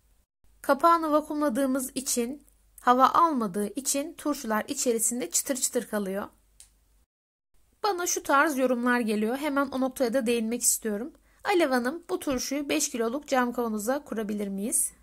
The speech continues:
Beş kiloluk cam kavanoza kaynar suyla turşu kesinlikle kurulmaz. Çünkü kullanacağınız kapağın hiç kullanmamış kapak olması gerekiyor. Ve kavanozu ters çevirmeniz gerekiyor.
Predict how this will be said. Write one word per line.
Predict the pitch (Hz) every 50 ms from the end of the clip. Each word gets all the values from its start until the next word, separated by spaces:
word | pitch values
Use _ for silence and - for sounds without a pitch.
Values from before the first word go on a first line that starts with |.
| _ _ _ _ _ _ _ _ _ _ - _ _ _ _ -
Beş | 370 370 359 - -
kiloluk | 294 247 233 226 226 220 -
cam | - 302 294 294 285
kavanoza | - 285 254 226 214 220 214 208 233 240 254 254 -
kaynar | - - 330 320 311 269 254 240 240
suyla | - - 247 214 220
turşu | 214 - 254 233 - 294 285
kesinlikle | - 294 269 - - 240 214 214 220 - 262 269
kurulmaz. | 262 - 254 226 220 208 202 196 196 226 214 - -
Çünkü | - 330 302 254 254 247 240
kullanacağınız | - - 254 262 269 247 233 247 220 240 226 214 208 208 -
kapağın | - - 269 208 - 247 240 247 254 311
hiç | - 302 - -
kullanmamış | - 277 254 247 247 220 220 196 196 - -
kapak | - 226 254 277 277
olması | 320 320 302 285 302 - -
gerekiyor. | 294 302 294 285 285 277 - - 277 277 269 294 - _ _ _ _ _ _ _ _ _ _ _ _ _ _ _ _ _ _ _ _ _ - 294
Ve | 320 320 - _ _ -
kavanozu | - 320 302 285 294 269 240 233 214 269 415 -
ters | - 339 311 302 302
çevirmeniz | - - 247 214 220 202 202 202 196 196 196 175
gerekiyor. | 175 196 190 196 196 - - 226 233 262